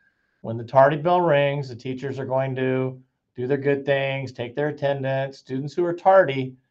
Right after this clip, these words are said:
each class, they're gonna be given one freebie, two freebies. So two free tardies, you know, within reason. You can't show up ten or fifteen minutes tardy, 'cause at that point you're absent. But if you show a few minutes late,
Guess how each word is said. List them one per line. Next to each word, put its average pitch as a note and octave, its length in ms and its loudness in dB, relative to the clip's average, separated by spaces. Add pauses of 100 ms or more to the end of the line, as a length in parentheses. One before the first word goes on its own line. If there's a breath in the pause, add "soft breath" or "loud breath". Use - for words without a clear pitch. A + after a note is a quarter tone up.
(300)
each C#3 260 -6
class, D#3+ 420 0
they're C3+ 120 -6
gonna C3+ 160 -6
be B2+ 160 -10
given B2+ 460 -4
one D3 580 -2 (100)
freebie, C#3+ 600 -4 (460)
two G#3 140 -2
freebies. F#2+ 680 -8
So - 180 -14
two E3 380 2
free D#3+ 280 -4
tardies, D3 760 2 (800)
you C#3 100 -6
know, B2 400 0
within C#3+ 480 -2
reason. C3 520 -2
You B2+ 80 -12
can't B2+ 280 -2
show C3+ 240 0
up C3+ 120 -2
ten C#3+ 160 0
or C#3 80 -2
fifteen C3+ 400 -8
minutes C3 260 -6
tardy, C3 340 2
'cause A2+ 420 -12
at - 80 -16
that C3 300 0
point A#2 200 -4
you're A#2+ 220 -10
absent. A2 580 -4 (600)
But C3 100 -2
if B2+ 100 -6
you D#3+ 100 -4
show F3 200 2
a F3 80 4
few C#3+ 200 -4
minutes D#3+ 300 -4
late, C3+ 400 -2